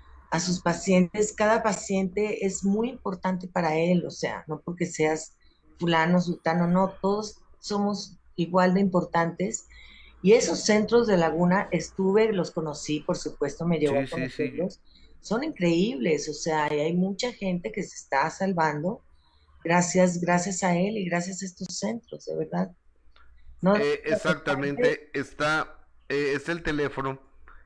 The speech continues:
Speaker 2: es en Torreón, Coahuila. Yo... Este, yo fui en el vuelo de la mañana y me regresé el vuelo de las dos de la tarde.
Speaker 1: Qué bárbaro.
Speaker 2: Es decir, yo estaba aquí a las cuatro de la tarde en México,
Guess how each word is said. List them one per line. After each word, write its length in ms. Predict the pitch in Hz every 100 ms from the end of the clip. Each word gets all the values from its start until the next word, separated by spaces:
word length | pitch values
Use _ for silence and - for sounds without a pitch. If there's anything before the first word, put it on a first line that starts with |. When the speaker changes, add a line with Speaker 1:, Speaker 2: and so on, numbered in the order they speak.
| -
Speaker 2:
es 140 | 147
en 180 | 165 147
Torreón, 320 | 139 135 147
Coahuila. 840 | 139 123 120 123 127 131 135 123
Yo... 800 | 120 135 135 135 135 131 127 - - - - _
Este, 1300 | 110 117 - - 113 113 110 110 110 110 107 107 120 123
yo 180 | 139
fui 240 | 131 143 143
en 180 | 135 123
el 160 | 120
vuelo 260 | 110 131 135
de 60 |
la 120 | 120 113
mañana 380 | 117 123 131
y 40 | 127
me 80 | 110
regresé 320 | 110 107 120
el 60 | 117
vuelo 300 | 123 127 110
de 160 | 110
las 420 | 107 104 104 101 110
dos 180 | 127
de 60 | 120
la 180 | 113 -
tarde. 360 | 127 127 127
Speaker 1:
Qué 60 | 139
bárbaro. 600 | 160 156 160 156 147 - - - _ - _ _
Speaker 2:
Es 100 | 139
decir, 220 | 143 127 151
yo 60 |
estaba 200 | 135 151
aquí 160 | 139 143
a 40 |
las 140 | 135 -
cuatro 360 | 143 143 131
de 60 | 131
la 140 | 113
tarde 240 | 127 127 123
en 100 | 123
México, 600 | 131 127 - 143 139